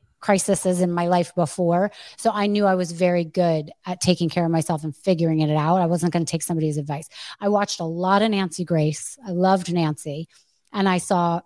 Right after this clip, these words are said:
a bunch of, uh, lawyers that she always had on her show. So that's what I did the first night when I saw that my, my name was gonna be affected. Um,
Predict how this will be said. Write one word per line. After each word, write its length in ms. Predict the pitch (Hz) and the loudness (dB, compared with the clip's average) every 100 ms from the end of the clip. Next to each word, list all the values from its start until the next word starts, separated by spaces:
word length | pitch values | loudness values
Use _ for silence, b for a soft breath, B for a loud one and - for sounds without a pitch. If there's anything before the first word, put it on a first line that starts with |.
| - | -4
a 80 | 175 | 0
bunch 260 | 185 180 | 0 2
of, 180 | 202 175 - - | 0 0 -6 -4
uh, 320 | 185 180 175 | 0 2 0
lawyers 760 | 190 196 214 208 170 170 - - | -2 0 2 2 -2 -6 -8 -2
that 200 | 190 185 | -2 0
she 80 | - | 2
always 320 | 180 175 185 | 2 2 0
had 300 | - 185 175 | 0 0 0
on 100 | 175 | -2
her 100 | 170 | -2
show. 480 | 165 180 160 160 214 b b b | 0 2 2 2 -2 b b b
So 180 | - 214 | 0 2
that's 240 | 214 254 | 2 0
what 120 | 269 | 0
I 80 | 220 | 0
did 300 | 180 214 233 | 0 0 0
the 80 | 156 | -4
first 300 | - 196 - | 0 0 2
night 240 | 202 214 | 2 2
when 140 | 196 180 | 2 0
I 120 | 170 | 0
saw 460 | - 196 185 190 196 | 0 0 2 2 0
that 180 | 185 185 | -2 0
my, 260 | 170 165 165 180 _ | 2 2 0 -6 _
my 180 | 175 165 | -4 -2
name 480 | 180 202 247 277 | 0 0 0 0
was 180 | 208 170 | -4 -4
gonna 180 | 180 165 | -2 -2
be 380 | 160 151 156 - _ - | 0 -2 -4 -12 _ -8
affected. 600 | - 175 - 180 170 185 B B B - | -2 -2 -2 -6 -6 -10 B B B -6
Um, 560 | 196 180 175 170 180 | -2 2 2 0 -4